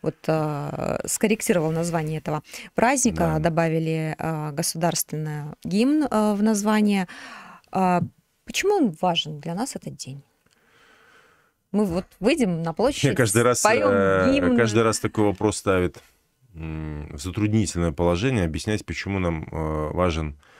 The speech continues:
Speaker 2: флаг, герб, гимн. А почему важно маму любить? Ну,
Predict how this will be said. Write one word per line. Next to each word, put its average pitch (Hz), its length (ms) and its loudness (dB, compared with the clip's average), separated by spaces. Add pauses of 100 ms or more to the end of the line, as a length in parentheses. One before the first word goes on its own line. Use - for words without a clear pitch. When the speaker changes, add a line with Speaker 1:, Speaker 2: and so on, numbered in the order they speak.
(420)
Speaker 2:
флаг, 104 500 0
герб, 95 480 -2
гимн. 92 480 -2 (640)
А 85 260 -4
почему 135 300 0
важно 104 300 2
маму 76 260 0
любить? 67 480 -8 (380)
Ну, 78 280 -14